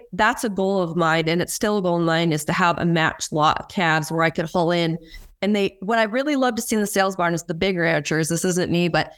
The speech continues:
they'll have just calves roll through a hundred head of the same size steers.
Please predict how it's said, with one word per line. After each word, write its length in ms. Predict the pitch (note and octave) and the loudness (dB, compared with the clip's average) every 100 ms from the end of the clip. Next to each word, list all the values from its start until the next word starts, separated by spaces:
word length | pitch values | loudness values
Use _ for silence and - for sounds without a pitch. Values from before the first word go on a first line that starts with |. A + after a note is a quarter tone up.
| _ | _
they'll 160 | G3+ G#3+ | -2 0
have 400 | G#3+ G3+ F#3 - - - - | 2 2 0 -4 -18 -16 0
just 360 | A#3 G#3+ - - - - - - | 2 2 -2 -8 -18 -18 -18 -16
calves 360 | - C4 A#3+ F#3+ | -4 0 0 -2
roll 300 | F#3 A3 A3+ | -4 0 -2
through 320 | A3+ A#3 G3+ | -2 -2 0
a 60 | E3 | 0
hundred 360 | A#3+ B3+ A#3 | 0 0 0
head 200 | - G#3+ | 0 0
of 160 | F#3 E3 | 0 -2
the 40 | |
same 300 | D#3+ G#3+ G#3 | -2 0 0
size 300 | G#3 F#3 F3 | 0 0 0
steers. 280 | - F#3+ D#3 | 0 0 0